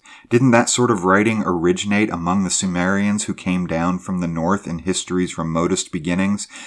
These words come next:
to settle in the primitive Mesopotamian valley? Then hard sense regained control, and he laughed.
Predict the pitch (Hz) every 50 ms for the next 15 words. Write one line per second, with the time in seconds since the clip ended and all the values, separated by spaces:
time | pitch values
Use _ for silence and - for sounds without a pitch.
0 | - - - - 104 - - - 98 92 98 101 104 101 92 95 92 - - 98
1 | 95 98 95 98 92 85 87 87 87 - - - - 92 - - 90 90 95 95
2 | 98 92 90 87 82 82 85 90 101 107 110 107 _ _ _ _ _ _ _ _
3 | _ _ _ _ - - - - - - - - - 120 123 127 131 135 139 127
4 | - - 101 107 113 117 107 - - - 104 104 107 - - 95 87 87 95 95
5 | 98 101 101 98 - - 95 90 - - - 90 92 95 98 101 98 92 - -
6 | 95 82 87 95 85 80 78 80 78 78 78 - - - -